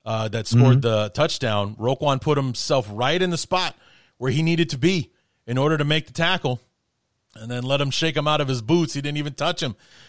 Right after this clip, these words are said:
Speaker 1: He runs in for the touchdown to go ahead and, and take the win.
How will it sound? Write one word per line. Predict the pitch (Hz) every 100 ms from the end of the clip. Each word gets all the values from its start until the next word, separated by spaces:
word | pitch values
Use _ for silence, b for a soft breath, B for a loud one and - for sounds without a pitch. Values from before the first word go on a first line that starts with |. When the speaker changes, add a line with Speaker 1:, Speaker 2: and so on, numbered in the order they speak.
| -
Speaker 1:
He | 131
runs | 131 135 120
in | 131
for | - 127
the |
touchdown | 120 127 - 123 120
to |
go | 110 117
ahead | 113 120 110
and, | 110
and | 113 107
take | 120 -
the |
win. | 107 131